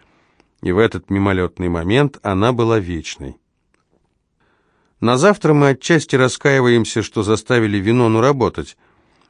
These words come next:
Джон Коул ведёт её к мистеру Чизбро и спрашивает, не согласится ли тот взять к себе в школу индейскую девочку, если она полукровка и его собственная дочь.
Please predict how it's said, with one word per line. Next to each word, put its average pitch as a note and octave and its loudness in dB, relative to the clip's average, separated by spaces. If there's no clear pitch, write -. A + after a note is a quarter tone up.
Джон G2+ 2
Коул B2+ 2
ведёт G2+ -2
её G#2 -2
к - -20
мистеру F#2+ -2
Чизбро G2+ -4
и F#2 -4
спрашивает, G#2 -2
не G2 -4
согласится G2+ -6
ли A2 0
тот G#2 -4
взять G#2 -2
к - -20
себе G2 -6
в - -12
школу G#2 -2
индейскую G2 -2
девочку, A2+ -2
если F#2 -4
она G2 0
полукровка G#2 -4
и F#2 -2
его F#2+ -2
собственная G#2 -4
дочь. D#2+ -12